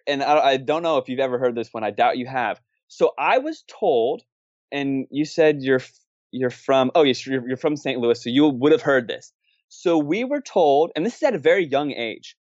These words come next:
So, and it's all about, like, fear and shocking your mind. And if you learn about M K Ultra and mind control and manipulation of the masses, and you start watching the television <laughs> through a new lens, it's really, really obvious. They shock you with some fear.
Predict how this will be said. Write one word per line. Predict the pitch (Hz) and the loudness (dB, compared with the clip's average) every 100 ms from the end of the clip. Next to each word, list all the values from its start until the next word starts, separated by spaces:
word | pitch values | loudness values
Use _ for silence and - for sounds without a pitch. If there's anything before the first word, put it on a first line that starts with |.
| _ _ - | _ _ -6
So, | 160 | 0
and | 165 | 2
it's | 156 | 0
all | - 160 233 | 2 4 4
about, | 214 202 | 4 2
like, | 139 | -2
fear | - - 156 151 165 180 - | -4 -10 -6 -2 -2 -4 -6
and | 123 | -10
shocking | - - 147 - 160 | -4 0 0 -2 -8
your | 143 | -6
mind. | 131 131 135 143 147 | -4 -4 -2 -4 -4
And | 135 | -4
if | 127 175 | -4 -4
you | 202 | -6
learn | 135 127 127 156 | -2 2 2 2
about | 147 120 135 | 0 0 -2
M | 143 | -8
K | - 139 | -4 -2
Ultra | 123 127 - 135 135 - | 0 -2 -2 2 2 2
and | 110 107 | -8 -4
mind | 113 131 | -2 -2
control | 131 - 123 131 131 | -6 -2 2 4 4
and | 110 | 0
manipulation | 107 113 - 123 123 123 | -6 -6 -2 -2 -2 -4
of | 117 | -4
the | |
masses, | 113 117 123 143 135 - - _ | 0 0 0 -2 -6 -8 -20 _
and | 120 120 | -2 0
you | 120 - | 0 -4
start | - 131 104 | 0 0 4
watching | 113 123 - 131 127 127 - 104 | 2 0 -4 -4 -2 -4 -8 -12
the | |
television | 107 127 123 131 165 - 139 147 - | -4 2 4 4 -2 -2 -4 -4 -4
<laughs> | |
through | 135 131 | 2 4
a | 123 | 4
new | 131 139 | 2 2
lens, | 127 123 123 156 196 - - - | 4 2 2 0 -4 -8 -6 -4
it's | 127 | -2
really, | 117 180 | 0 0
really | 147 160 - | 4 2 2
obvious. | 110 170 120 - - _ _ _ | 2 0 -2 -14 -18 _ _ _
They | 120 | -4
shock | 127 - 143 143 - | -4 0 2 2 -2
you | 190 175 | -8 -6
with | 170 | -6
some | 151 139 | -8 -12
fear. | - 139 135 170 233 | -10 -6 -2 0 0